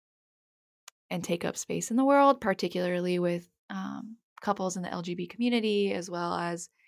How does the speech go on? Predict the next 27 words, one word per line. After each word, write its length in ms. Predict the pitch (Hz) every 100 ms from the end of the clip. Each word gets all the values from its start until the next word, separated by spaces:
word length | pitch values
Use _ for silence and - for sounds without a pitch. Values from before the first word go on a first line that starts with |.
| - - -
people 160 | 247
who 60 | 262
are 100 | 226
just 180 | 208 202
maybe 260 | 196 214
alternative, 540 | 214 214 233 240 196 196
or 140 | 196
maybe 240 | 202 233
they're 220 | 247 254 214
weird, 360 | 190 233 254
or 60 | 202
maybe 180 | 202 220
they're 140 | 208
introverted, 540 | 202 202 202 190 190 190
or 80 | 190
maybe 280 | 196 202 202
they 300 | 196 190 196 _ _ _ -
are 80 | 202
covered 420 | - - 226 226
in 140 | 226
tattoos 540 | 202 196 196 202 196 180
and 140 | 196
they 80 | 214
just 160 | 240 -
don't 180 | 269
feel 280 | - 220 220
like 460 | 208 190 185 -